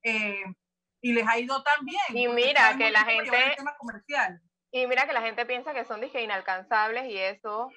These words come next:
Speaker 2: eh, que no les pasa nada, que viven feliz todo el tiempo, que, que, que, o sea, todo lo que ponen en sus redes sociales es pura felicidad, pues. Y cuando tú ves este tipo de pro-, de programas, tú te das cuenta de que de verdad hay,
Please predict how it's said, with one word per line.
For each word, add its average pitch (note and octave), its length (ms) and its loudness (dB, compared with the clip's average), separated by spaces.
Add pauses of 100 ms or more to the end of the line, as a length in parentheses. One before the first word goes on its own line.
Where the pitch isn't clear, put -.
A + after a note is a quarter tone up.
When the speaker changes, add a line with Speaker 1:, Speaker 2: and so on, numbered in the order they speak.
(140)
Speaker 2:
eh, E3 600 -6
que G3 80 -10
no F3+ 100 -8
les F#3+ 140 -12
pasa G3 300 -2
nada, F#3+ 420 2
que F3+ 120 -12
viven E3+ 260 -8
feliz E3+ 300 -12
todo F3 120 -8
el D#3+ 140 -10
tiempo, G3+ 460 -6
que, E3 300 -8 (520)
que, G#3 420 0
que, G3 360 -2
o - 40 -20
sea, A3 160 0
todo B3+ 160 2
lo C#4+ 80 -2
que B3 100 -6
ponen A#3 260 -6
en B3 100 -6
sus A3 140 -10
redes A3+ 180 -4
sociales A3+ 420 -8
es B3+ 300 -12
pura C4 240 -2
felicidad, A3 680 -6
pues. E3+ 240 -8
Y G3+ 100 -16
cuando F#3+ 220 -10
tú G#3+ 120 -10
ves A#3+ 100 -6
este C4 140 -10
tipo A#3+ 220 -14
de B3 60 -6
pro-, G#3+ 160 -12 (160)
de F#3+ 100 -8
programas, F#3 440 -8
tú A3 120 -12
te G#3 100 -14
das G#3 200 -10
cuenta G#3 440 -10 (720)
de F#3 120 -10
que G3+ 100 -8
de F#3+ 100 -2
verdad F#3 540 2 (160)
hay, G#3 580 -2